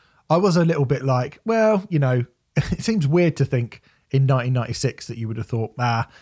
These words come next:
their heyday was nineteen ninety-four. That's fucking ages ago." Or their heyday was nineteen ninety-two, I should say. Their big kind of commercial thing was nineteen ninety-two. They're g-, you know, they're, they're, they're kind of old news now. Um, and then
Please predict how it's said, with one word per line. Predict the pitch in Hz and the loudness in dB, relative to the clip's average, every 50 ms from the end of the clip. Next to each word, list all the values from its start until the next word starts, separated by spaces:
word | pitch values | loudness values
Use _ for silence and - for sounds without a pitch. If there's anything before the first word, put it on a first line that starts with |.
| _ _ - | _ _ -2
their | 135 131 | 0 0
heyday | 123 107 135 139 135 120 113 107 107 107 | 2 2 2 2 2 0 0 -2 -4 -4
was | 107 107 104 | -4 -4 -2
nineteen | 110 113 107 107 110 107 | -2 -2 -2 -2 -4 -4
ninety-four. | 107 101 101 110 - - 117 107 98 95 - - - - _ - | -4 -4 -6 -8 -6 -4 -4 -4 -4 -8 -10 -14 -20 -16 _ -4
That's | 147 123 - - - | -4 -4 -4 -4 -8
fucking | - 127 110 - - 113 113 - | -8 -8 -8 -6 -6 -6 -6 -6
ages | 113 117 117 104 98 98 107 | -4 -6 -6 -6 -8 -10 -12
ago." | 104 - 101 95 104 | -12 -10 -10 -10 -6
Or | 110 113 | -4 -4
their | 117 110 | -2 0
heyday | 120 127 123 117 110 | 0 0 0 0 -2
was | 104 101 117 | -4 -4 -4
nineteen | 117 104 107 | -4 -6 -6
ninety-two, | 107 101 104 - - 120 110 101 | -8 -8 -10 -4 -4 -2 -2 -2
I | 98 | -4
should | - - 104 - | -8 -10 -12 -10
say. | - 104 98 | -10 -10 -8
Their | 101 104 101 | -6 -8 -8
big | - 117 107 - | -8 -8 -10 -8
kind | - 117 107 107 | -8 -8 -8 -8
of | - | -8
commercial | - - 107 110 107 101 - - 107 | -8 -6 -6 -6 -6 -8 -8 -10 -14
thing | 101 - 107 101 101 98 | -10 -10 -10 -10 -10 -10
was | 101 - - - - - - | -12 -12 -14 -18 -20 -12 -6
nineteen | - 131 117 107 113 | -2 -2 -2 -2 -4
ninety-two. | 113 110 95 110 - - - 117 110 104 - - - - _ _ - | -6 -6 -8 -8 -8 -6 -4 -4 -4 -6 -8 -12 -20 -20 _ _ -4
They're | 233 202 160 139 | -2 -2 -2 -2
g-, | - - 123 104 - | -4 -10 -16 -16 -16
you | - 135 | -16 -14
know, | 120 110 | -12 -10
they're, | 110 120 127 120 110 - | -8 -8 -10 -10 -10 -6
they're, | - 151 143 135 120 - | -4 -2 -2 -2 -4 -4
they're | - 143 139 131 | -6 -6 -4 -4
kind | - 131 120 | -4 -4 -2
of | 113 | -2
old | 113 117 117 113 104 | -2 -2 -2 0 0
news | 135 131 123 113 104 - | 0 0 0 -2 -2 -6
now. | 104 95 95 - _ _ - - - - _ _ _ - - | -8 -10 -10 -12 _ _ -20 -20 -20 -20 _ _ _ -4 0
Um, | 156 151 151 151 151 151 143 143 - _ _ _ _ _ _ _ _ _ _ _ _ _ _ _ _ _ - - - - | 2 2 4 4 2 2 0 -2 -4 _ _ _ _ _ _ _ _ _ _ _ _ _ _ _ _ _ -18 -14 -6 -2
and | 147 151 156 151 | 0 0 2 2
then | 165 185 185 190 185 185 | 2 2 2 2 0 0